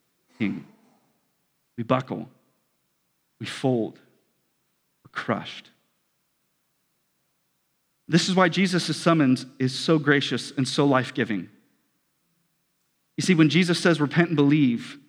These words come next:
what Jesus is doing is he's calling us into freedom once again. He's calling us back into the shalom of the garden. The peace and shalom that was lost through sin, Jesus restores.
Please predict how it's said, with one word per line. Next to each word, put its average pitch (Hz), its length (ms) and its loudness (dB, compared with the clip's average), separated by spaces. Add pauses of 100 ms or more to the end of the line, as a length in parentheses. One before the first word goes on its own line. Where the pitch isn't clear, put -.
(580)
what 156 100 4
Jesus 165 380 2
is 143 100 -2
doing 170 240 2
is 139 140 0
he's 131 120 -4
calling 147 440 2
us - 340 -8 (140)
into 127 160 0
freedom 135 360 0
once 117 200 -2
again. 107 400 -6 (1080)
He's 165 140 2
calling 175 440 4
us 139 140 0
back - 340 0
into 170 280 2
the 135 100 -2
shalom 135 540 0
of 120 100 0
the 120 60 -4
garden. 113 520 -4 (840)
The - 60 -2
peace 185 420 0
and 139 100 2
shalom 147 440 2
that 139 120 -2
was 123 140 -6
lost 135 420 -2 (240)
through 170 160 0
sin, 143 460 2
Jesus 143 440 -6
restores. - 880 -8